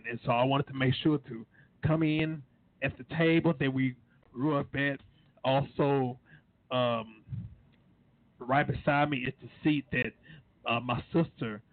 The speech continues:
uh, was at a year ago, uh, getting ready to celebrate my birthday. So, like I said, I wanted to come to the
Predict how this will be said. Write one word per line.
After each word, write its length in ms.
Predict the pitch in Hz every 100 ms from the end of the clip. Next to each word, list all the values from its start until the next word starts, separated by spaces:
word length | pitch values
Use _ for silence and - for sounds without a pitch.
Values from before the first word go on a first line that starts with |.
| _ _ _ _ -
uh, 260 | 120 113 107
was 240 | 107 123 127
at 180 | 127 123 123
a 40 |
year 340 | 117 143 170 139
ago, 360 | - _ 117 - - - - - -
uh, 200 | 113 110
getting 200 | 143 131
ready 200 | 127 127
to 120 | 117 -
celebrate 460 | 131 117 127 120 - _ _ _
my 220 | 117 120
birthday. 600 | 113 170 196 - 110 - - _ _ - _ _ _ _ - -
So, 340 | 131 123 113 - _ _ _
like 140 | 123 -
I 40 |
said, 80 | 139
I 100 | 117
wanted 300 | 131 143 147
to 140 | 139 107 - -
come 220 | 156 143
to 80 | 156
the 120 | 135